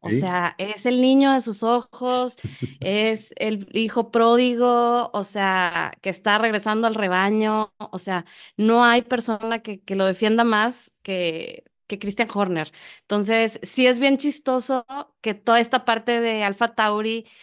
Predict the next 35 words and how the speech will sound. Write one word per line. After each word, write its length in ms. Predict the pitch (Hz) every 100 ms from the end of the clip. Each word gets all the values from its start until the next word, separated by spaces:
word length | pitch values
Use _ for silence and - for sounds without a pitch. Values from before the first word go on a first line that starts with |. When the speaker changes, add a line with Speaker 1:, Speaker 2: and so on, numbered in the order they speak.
| - -
Speaker 1:
no 340 | 202 214 220
la 340 | 247 247 233
habla, 840 | 233 240 240 240 233 214 185 175 160 160 175 _ _ _ _ _ -
pues, 260 | 185 175
el 200 | 175 165
team 220 | 196 202
principal, 640 | 208 208 202 226 220 233 269
que, 280 | 202 180 165
ah, 200 | 196 220
en 200 | 214 208
su 100 | 196
momento 420 | 214 202 208 208 233
era 340 | 226 220 202 -
Tost, 440 | 208 277 - - _ _ -
Speaker 2:
Ujú. 260 | 110 113 139
Speaker 1:
em, 880 | - 196 190 185 180 170 165 139 135 - _ _ -
sino 420 | - 226 233 208
que 100 | 220
la 260 | 214 214
habla, 340 | 240 254 269 269
eh, 260 | - 220 214
Christian 300 | 240 262 254
Horner. 420 | 240 233 196 156 - _
Digo, 440 | 170 160 135 -
sabemos 680 | - 196 170 165 175 226 254
que 100 | -
Alpha 300 | 185 185 233
Tauri 340 | 214 196 214 220
es 280 | 190 190
como 220 | - 220 190
un 120 | 208
hijito 480 | 226 220 226 208 -
de 100 | 226
Red 220 | 190 190 190 175
Bull, 340 | 185 190 254